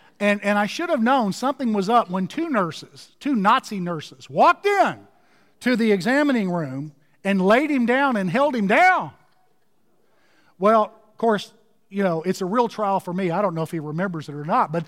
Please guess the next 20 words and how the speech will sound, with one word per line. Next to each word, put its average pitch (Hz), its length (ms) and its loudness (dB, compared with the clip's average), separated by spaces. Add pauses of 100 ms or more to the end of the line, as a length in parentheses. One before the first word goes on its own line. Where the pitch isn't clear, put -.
(200)
that's - 260 2
not 269 160 -2
what 196 100 -2
I 196 140 2
was 175 140 -6
expecting. 202 560 -8 (260)
Hey, 240 140 4
if - 100 -2
I 285 160 2
see 311 240 -6
blood 220 400 2
or 180 140 -4 (100)
a 170 140 -6
family 233 320 -4
member 214 320 0
of 190 80 -2
mine 208 260 -4
is, 165 240 -6
um, 165 300 -4
struggling, 226 500 0